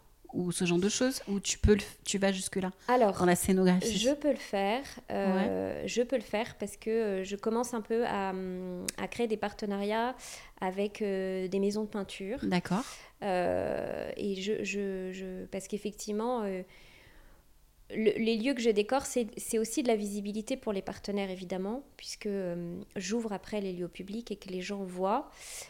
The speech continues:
Speaker 2: euh, voient les objets, euh, peuvent les toucher, et cetera, les voient en situation. Mais en fait, c'est aussi, ça pourrait tout à fait être de la visibilité pour les, des, des, des maisons de peinture, enfin, des
Speaker 1: Mhm.
Speaker 2: boutiques de peinture, parce que,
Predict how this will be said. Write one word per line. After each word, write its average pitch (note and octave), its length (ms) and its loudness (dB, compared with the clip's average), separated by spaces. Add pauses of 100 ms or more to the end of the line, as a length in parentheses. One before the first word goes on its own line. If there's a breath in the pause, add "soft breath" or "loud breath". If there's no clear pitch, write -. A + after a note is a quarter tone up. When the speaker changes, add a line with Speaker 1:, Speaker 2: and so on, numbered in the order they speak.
(160 loud breath)
Speaker 2:
euh, F3+ 360 4
voient F#3 220 4
les F#3+ 180 4
objets, G#3+ 640 2
euh, F3+ 320 -2
peuvent F#3 380 -4
les F3 160 -2
toucher, G#3 640 0
et A3 80 -6
cetera, G3+ 580 -2
les F#3+ 140 -2
voient F#3+ 160 -4
en F#3+ 40 -4
situation. - 540 -8 (400 loud breath)
Mais G3 140 4
en F#3+ 60 4
fait, B3+ 260 2
c'est - 100 -4
aussi, A3 320 0
ça G3+ 140 -2
pourrait F#3 180 -6
tout - 160 -12
à A3 80 2
fait A3 160 -2
être G3+ 140 -6
de G3+ 40 -4
la F#3+ 60 0
visibilité F#3+ 640 -4
pour G3 280 -8
les, F3 340 -6
des, - 240 -10
des, - 240 -10 (380)
des F3+ 160 -8
maisons F#3 240 -4
de G#3+ 40 -2
peinture, G3+ 380 -6
enfin, F#3+ 100 -8
des F3 160 -8
Speaker 1:
Mhm. F#3+ 140 2
Speaker 2:
boutiques A3+ 240 2
de F#3+ 60 -4
peinture, F3+ 440 -10
parce - 220 -10
que, A#3 360 -2